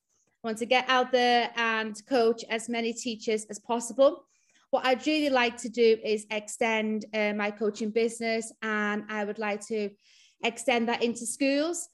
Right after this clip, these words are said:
So bringing coaching into schools, looking at how we can have coaching embedded in schools, whereby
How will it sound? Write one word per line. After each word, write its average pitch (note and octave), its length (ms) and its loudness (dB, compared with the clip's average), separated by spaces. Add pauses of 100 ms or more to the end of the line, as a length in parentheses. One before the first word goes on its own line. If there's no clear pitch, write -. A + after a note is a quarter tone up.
(140)
So B3 160 6
bringing A#3+ 440 4
coaching A#3+ 460 2
into A3+ 300 -4
schools, A#3 640 2
looking A3 320 -4
at G#3+ 160 -2
how A3+ 480 0 (480)
we A3+ 80 4
can A3+ 180 0
have A3 400 0 (340)
coaching C4 640 4
embedded A#3 760 2
in A3+ 200 -2
schools, G#3+ 760 2 (240)
whereby A3+ 460 2